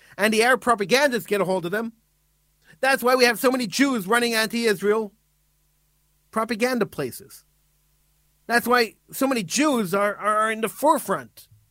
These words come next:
of the anti-Israel movement, of the B D S movement. Because we're giving them mixed messages when they're kids.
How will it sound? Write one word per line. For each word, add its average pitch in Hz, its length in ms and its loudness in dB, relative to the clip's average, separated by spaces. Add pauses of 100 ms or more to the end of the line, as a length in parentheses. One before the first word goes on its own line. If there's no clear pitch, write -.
(480)
of 220 140 -4
the 254 120 -2
anti-Israel 240 580 2
movement, 135 400 -6
of 208 100 -4
the 247 80 -2
B 277 160 -4
D 302 80 -2
S 311 260 2
movement. 143 340 -8 (2500)
Because 254 480 0 (240)
we're 285 180 -2
giving 240 240 0
them 262 160 0
mixed 233 260 2
messages 233 540 0
when 294 140 0
they're 330 100 2
kids. 349 600 -4